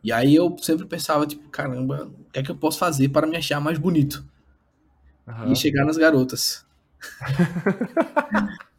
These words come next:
Speaker 1: Aí a ideia era
Speaker 2: Chegar nas garotas,
Speaker 1: chegar
Speaker 2: é.
Speaker 1: nas garotas. E aí, aí eu lembro que eu procurava, tipo, coisa no YouTube de, de vídeos sobre, sei lá, como estilizar o cabelo de certa forma,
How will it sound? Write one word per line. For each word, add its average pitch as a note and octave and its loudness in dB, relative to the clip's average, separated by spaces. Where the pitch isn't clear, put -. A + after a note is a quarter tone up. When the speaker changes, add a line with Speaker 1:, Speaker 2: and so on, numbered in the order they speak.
Speaker 1:
Aí C3 4
a D3+ 8
ideia C#3 4
era - 0
Speaker 2:
Chegar B2+ -4
nas A2+ -4
garotas, G#2+ -4
Speaker 1:
chegar C#3 2
Speaker 2:
é. - 2
Speaker 1:
nas E3+ -2
garotas. D3+ 2
E A#2 0
aí, D#3 4
aí A#2 2
eu C3+ 6
lembro D3+ 0
que D#3 -6
eu D3 -4
procurava, C#3+ 2
tipo, C#3 -10
coisa C3 0
no C3+ 4
YouTube C#3 -2
de, A2+ -2
de A#2+ -8
vídeos A#2+ -4
sobre, A#2+ -6
sei - -8
lá, G#2+ 2
como B2+ -2
estilizar C3 0
o A2+ -6
cabelo A2+ -2
de G#2+ -8
certa - -12
forma, G2+ -8